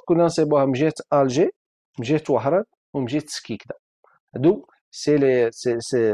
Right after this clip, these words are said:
c'est, ça fait partie de la richesse تاع البلاد. أرض خصبة, une terre agricole, une terre fertile, اللي تنو-، تنبت فيها كل شيء. Il faut parler, تاني, tout ce qui est, euh,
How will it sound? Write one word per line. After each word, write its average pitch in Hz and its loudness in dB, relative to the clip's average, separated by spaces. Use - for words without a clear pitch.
c'est, - -10
ça - -8
fait 143 0
partie - -2
de 143 0
la 113 2
richesse 117 -6
تاع 113 -2
البلاد. 104 -6
أرض 170 -2
خصبة, 139 -6
une 117 -6
terre 156 2
agricole, 135 0
une 139 0
terre 156 2
fertile, - -2
اللي 156 2
تنو-، 147 0
تنبت 135 0
فيها 135 -2
كل 120 -6
شيء. - -14
Il 156 -4
faut 226 0
parler, 226 2
تاني, 226 4
tout 220 -4
ce - -6
qui 202 -2
est, 240 4
euh, 147 2